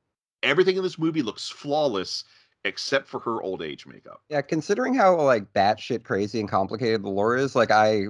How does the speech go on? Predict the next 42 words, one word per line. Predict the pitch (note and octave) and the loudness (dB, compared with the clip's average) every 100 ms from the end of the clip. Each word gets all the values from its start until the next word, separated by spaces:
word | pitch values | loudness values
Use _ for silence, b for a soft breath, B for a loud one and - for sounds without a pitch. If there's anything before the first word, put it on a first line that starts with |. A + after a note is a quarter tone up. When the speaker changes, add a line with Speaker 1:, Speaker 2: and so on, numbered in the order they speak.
| G2+ | -2
Speaker 2:
like, | A2+ G2+ G2 | 0 0 0
kudos | C#3+ D3 D3+ C#3+ | 0 2 2 0
to | B2+ | -4
the | G#2 | 0
writers | G2 G2 G2 F#2+ G2 F#2+ | 0 0 0 -2 -2 -4
and, | F2 F#2 | -4 -4
and | - G2+ | -4 -2
Lana | G2 F#2+ | 0 0
Wachowski | F#2+ F#2+ G2+ G2 - F#2 | -2 0 2 0 -2 -6
for | G2+ | -4
being | F#2 G2 F#2 | 0 0 0
faithful | G2 G2+ G2+ G2 | -2 -2 -2 -4
to | G2 | -2
it | F2+ | -2
all | F2+ F2 | 0 -2
pretty | - C3 A#2 A2+ | -4 -2 0 0
much | G#2+ G#2 - | 0 -2 -4
to | - E2+ | -6 -6
a | |
T. | - F#2 - - _ _ _ _ | -6 -8 -8 -12 _ _ _ _
Speaker 1:
Oh, | - | 0
no, | A3+ | 0
that's | E4 - | 0 -4
true. | - G#3+ | -4 -2
Like, | C#3+ C#3 | -2 -2
they | C#3 | -2
never | C3+ E3 G#3+ | 0 -4 -6
pulled | - F#3+ F3+ | -2 -2 -2
a | |
cop | - - C#3+ D3+ D3 | -6 -4 2 2 2
out | B2+ A2+ | 0 0
of, | A2 G#2 F#2 | -4 -6 -8
of | G#2 | -12
telling | - C#3 C3 B2 | -6 -4 -4 -6
you | A2 | -10
that | G2 G2 | -12 -12
something | - B2 - A2+ | -8 -6 -6 -12
you | G#2 | -14
saw | - G#2 G#2 | -8 -6 -6
in | |
a | F#2+ | -8
previous | - G#2+ G2 G2 - | -12 -14 -10 -10 -10